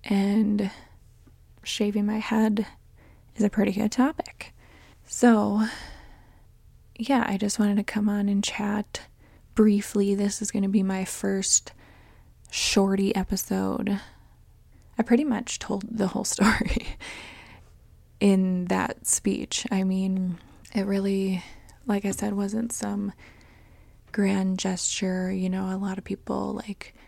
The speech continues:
if they know someone going through chemo or something, like, super sweet and awesome like that. No, it was basically just because I wanted to. Yeah,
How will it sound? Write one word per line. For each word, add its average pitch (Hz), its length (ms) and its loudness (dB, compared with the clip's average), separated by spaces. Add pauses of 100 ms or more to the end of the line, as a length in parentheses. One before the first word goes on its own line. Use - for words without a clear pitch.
(500)
if 202 100 -4
they 190 80 0
know 185 180 0
someone 190 340 0
going 196 220 0
through 220 200 0
chemo 220 560 2
or 180 180 -4
something, 190 380 -2
like, 190 180 -6
super 196 540 -2
sweet 196 420 -2
and 196 260 -4
awesome 196 640 -4
like 190 240 -4
that. - 340 -6 (880)
No, 180 440 0 (180)
it 202 100 0
was 185 160 -2
basically 180 480 -6
just - 340 -6 (220)
because 185 300 -4
I 185 80 -4
wanted 185 360 -6
to. 190 300 -4 (680)
Yeah, 196 440 -2